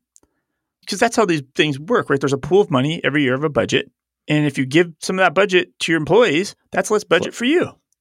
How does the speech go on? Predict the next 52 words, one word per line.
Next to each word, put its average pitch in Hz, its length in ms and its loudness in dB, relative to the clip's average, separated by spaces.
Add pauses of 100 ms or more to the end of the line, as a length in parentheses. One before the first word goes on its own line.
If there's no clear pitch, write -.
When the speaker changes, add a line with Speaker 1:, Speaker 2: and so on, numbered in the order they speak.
(280)
Speaker 2:
Yeah, 117 160 0
less 117 180 -2
for - 140 -4
your 107 160 -2
bonus. 92 460 -10 (380)
Speaker 1:
And 123 120 -6
that's 127 280 -6
when 151 120 -2
it 127 100 -6
comes 135 200 -6
to 131 80 -4
raises 120 320 -4
and 120 100 -8
these 113 140 -8
things 113 220 -10
like 101 160 -10
this. 107 180 -10
So 120 300 -2 (360)
maybe 175 280 -6
Dave's 208 240 0
onto 247 160 0
something 107 280 -6
here. 92 220 -10 (220)
Expensify's - 260 -8
Speaker 2:
So - 80 -2
Speaker 1:
onto 143 80 2
Speaker 2:
that 208 180 0
thing 190 140 -2
Speaker 1:
something. 147 60 -4
Speaker 2:
there, 160 220 2
that 190 180 2
thing 165 160 0
there, 139 240 2
like, 110 160 -2
in 135 100 -2
parentheses 113 640 -6
in 104 80 -8
this 104 140 -4
article, 107 300 -2
Expensify 127 420 -2
has 98 100 0
no 120 140 0
dedicated 110 420 -2
managers. 104 420 -6 (120)
I 151 80 2
want 202 220 2
them 127 120 -2
to 110 60 -2
drill 117 220 -2
into 90 160 -6
that 110 260 -2
more. 67 320 -10